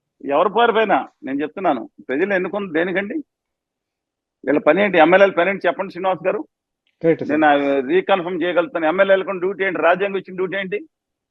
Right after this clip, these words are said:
Speaker 2: సభల్లోకి వెళ్ళి
Speaker 1: ఎస్ఐని
Speaker 2: డిస్కస్
Speaker 1: ఏం
Speaker 2: చేయాలి.
Speaker 1: చేయాలి? ఈ మిగతా వాళ్ళు ఏం చేయాలి? ట్రాన్స్ఫర్ చేయాలి, ఇసుక చూసుకోవాలి, లేదా లెక్కర్ చూసుకోవాలి. ఈ పనులు వాళ్ళకి ఇచ్చింది
Speaker 2: కాదు, సభలో వెళ్ళి ప్రజా
Speaker 1: వాళ్ళకి
Speaker 2: సమస్యలు
Speaker 1: ఇచ్చిన
Speaker 2: వినిపించాలి.
Speaker 1: డ్యూటీస్ ఏంటంటే రాజ్యాంగంలో వాళ్ళకున్న ఆ అధికారాలు,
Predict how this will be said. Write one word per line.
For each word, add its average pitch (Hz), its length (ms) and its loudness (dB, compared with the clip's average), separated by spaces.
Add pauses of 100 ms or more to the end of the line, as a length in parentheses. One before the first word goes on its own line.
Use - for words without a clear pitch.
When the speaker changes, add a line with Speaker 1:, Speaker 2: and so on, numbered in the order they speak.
Speaker 2:
సభల్లోకి 151 460 0
వెళ్ళి 165 160 4
Speaker 1:
ఎస్ఐని 202 220 4
Speaker 2:
డిస్కస్ 185 180 4
Speaker 1:
ఏం 190 80 2
Speaker 2:
చేయాలి. 180 300 6
Speaker 1:
చేయాలి? 190 280 -4
ఈ 151 40 -2
మిగతా 180 260 0
వాళ్ళు 185 160 4
ఏం 175 200 -2
చేయాలి? 185 200 0
ట్రాన్స్ఫర్ 170 480 -6
చేయాలి, 175 300 0
ఇసుక 175 280 -10
చూసుకోవాలి, 180 420 2 (520)
లేదా 165 200 0
లెక్కర్ 170 280 -2
చూసుకోవాలి. 175 400 0
ఈ 165 40 -2
పనులు 175 260 2
వాళ్ళకి 147 300 4
ఇచ్చింది 220 400 -10 (520)
Speaker 2:
కాదు, 117 260 -6 (100)
సభలో 147 220 2
వెళ్ళి 156 180 0
ప్రజా 147 180 0
Speaker 1:
వాళ్ళకి 156 240 2
Speaker 2:
సమస్యలు 151 180 -6
Speaker 1:
ఇచ్చిన 147 160 2
Speaker 2:
వినిపించాలి. 151 260 0
Speaker 1:
డ్యూటీస్ 214 280 -6
ఏంటంటే 185 360 -2
రాజ్యాంగంలో 180 640 2
వాళ్ళకున్న 165 420 0
ఆ 151 280 -2
అధికారాలు, 180 680 0